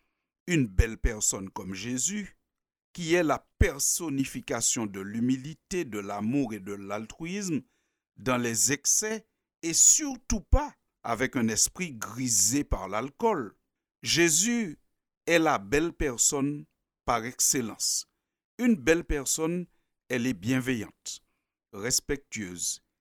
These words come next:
et fait du bien. La belle personne fait non seulement du bien, mais le fait aussi avec élégance,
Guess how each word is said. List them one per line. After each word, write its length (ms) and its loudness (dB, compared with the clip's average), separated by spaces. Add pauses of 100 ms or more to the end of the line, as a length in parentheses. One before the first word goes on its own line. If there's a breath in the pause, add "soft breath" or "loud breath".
(200)
et 100 -2
fait 280 -2
du 180 -6
bien. 320 -10 (560)
La 160 2
belle 260 0
personne 640 -2 (640)
fait 240 -2
non 260 2
seulement 400 2
du 200 -4
bien, 340 -4 (320)
mais 220 4
le 120 6
fait 340 -2
aussi 340 2
avec 400 -2
élégance, 800 2